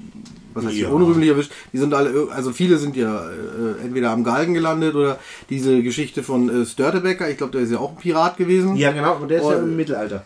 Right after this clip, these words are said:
Speaker 1: Ja, ja, das aber,
Speaker 2: Ja.
Speaker 1: aber der wurde ja auch enthauptet.
Speaker 2: Ja,
Speaker 1: Und der
Speaker 2: genau.
Speaker 1: ist angeblich an seinen Leuten dann vorbeigelaufen, oder?
Speaker 2: Ja, was
Speaker 1: Irgendwie
Speaker 2: übrigens
Speaker 1: sowas.
Speaker 2: natürlich nur ein Mythos
Speaker 1: Ja,
Speaker 2: ist,
Speaker 1: ja,
Speaker 2: ne?
Speaker 1: na klar.
Speaker 2: Also angeblich, ähm,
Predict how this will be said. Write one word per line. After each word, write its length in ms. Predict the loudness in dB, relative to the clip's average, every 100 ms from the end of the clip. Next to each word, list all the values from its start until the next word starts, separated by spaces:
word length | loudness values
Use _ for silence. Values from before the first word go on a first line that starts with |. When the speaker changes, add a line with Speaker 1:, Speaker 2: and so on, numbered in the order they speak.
| _
Speaker 1:
Ja, 120 | 0
ja, 140 | 2 4
das 120 | 2
aber, 160 | 0 0
Speaker 2:
Ja. 100 | -2
Speaker 1:
aber 160 | 0 2
der 200 | 2 4
wurde 160 | 4 6
ja 160 | 6
auch 140 | 2 0
enthauptet. 600 | 0 2 0 0 -2 -2 -8 0
Speaker 2:
Ja, 140 | 2
Speaker 1:
Und 60 | 4
der 60 | 4
Speaker 2:
genau. 120 | 4
Speaker 1:
ist 40 |
angeblich 380 | 2 2 0 2
an 100 | 2
seinen 220 | 4 4
Leuten 280 | 4 4 4
dann 120 | 0
vorbeigelaufen, 720 | -2 2 2 4 4 4 2 0
oder? 220 | 2 4
Speaker 2:
Ja, 140 | 4
was 120 | 2 4
Speaker 1:
Irgendwie 80 | 4
Speaker 2:
übrigens 180 | 4
Speaker 1:
sowas. 160 | 0 -4
Speaker 2:
natürlich 240 | -2 -2
nur 220 | 0 -2 -2
ein 200 | -4 0
Mythos 380 | 0 0 -4
Speaker 1:
Ja, 60 | -2
Speaker 2:
ist, 80 | 2
Speaker 1:
ja, 240 | 4 4
Speaker 2:
ne? 100 | 4 2
Speaker 1:
na 40 |
klar. 360 | 2 4 2 0
Speaker 2:
Also 240 | 0 2 0 -6 -2
angeblich, 680 | 2 4 4 6 4 2 2
ähm, 340 | 6 6 4